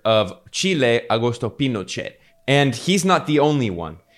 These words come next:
There are also other organizations that have been funded by U S A I D, including media outlets, by the way, that constantly attack amlo and his progressive social policies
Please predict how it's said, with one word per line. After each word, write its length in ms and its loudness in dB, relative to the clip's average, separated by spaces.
There 140 6
are 40 8
also 360 6
other 280 6
organizations 840 4
that 100 -4
have 220 2
been 120 0
funded 400 -2
by 120 0
U 180 0
S 180 0
A 140 0
I 60 -2
D, 180 -2
including 560 2
media 320 6
outlets, 400 -2
by 240 0
the 80 -2
way, 320 -2
that 160 -4
constantly 640 0
attack 480 0
amlo 600 0
and 160 -2
his 180 -6
progressive 680 -2
social 340 -2
policies 640 -2